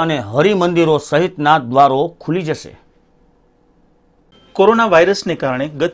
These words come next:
Speaker 2: ચોવીસમી માર્ચથી જાહેર સ્થળો અને મંદિરો બંધ કરી દેવામાં આવ્યા હતા. કોરોનાને કારણે સતત ચાર લોકડાઉન જાહેર કરવામાં આવ્યા હતા અને શ્રદ્ધાળુઓ દર્શનથી વંચિત રહ્યા હતા. હવે સરકારે અનલોક એક જાહેર કર્યું છે,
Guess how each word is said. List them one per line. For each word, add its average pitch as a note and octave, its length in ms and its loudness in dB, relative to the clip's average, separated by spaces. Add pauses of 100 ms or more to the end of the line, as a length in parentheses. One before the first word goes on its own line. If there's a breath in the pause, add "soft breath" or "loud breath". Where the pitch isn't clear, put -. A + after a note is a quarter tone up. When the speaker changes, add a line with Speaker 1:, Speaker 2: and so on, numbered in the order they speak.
Speaker 2:
ચોવીસમી F#3+ 600 -2
માર્ચથી D3+ 380 -6
જાહેર F3+ 300 -2
સ્થળો D3 400 -8
અને C3 120 -8
મંદિરો C3 380 -6
બંધ C3+ 260 -4
કરી B2+ 200 -4
દેવામાં C#3 240 -2
આવ્યા A#2+ 260 -6
હતા. C#3 180 -16 (560 loud breath)
કોરોનાને F3 460 2
કારણે E3 320 -2
સતત F3+ 440 -6
ચાર E3+ 180 0
લોકડાઉન C3+ 500 -6
જાહેર C3+ 240 -8
કરવામાં C3+ 380 -4
આવ્યા B2 240 -8
હતા C3+ 180 -14 (440 loud breath)
અને F3 160 -2
શ્રદ્ધાળુઓ F3 520 0 (100)
દર્શનથી D3+ 520 -4
વંચિત D3+ 360 -6
રહ્યા B2 260 -6
હતા. C#3 180 -12 (680 loud breath)
હવે G3+ 140 4
સરકારે A3 440 2
અનલોક F3+ 380 0 (120)
એક F3 180 0
જાહેર D3 280 -2
કર્યું C3+ 280 -6
છે, D3+ 100 -12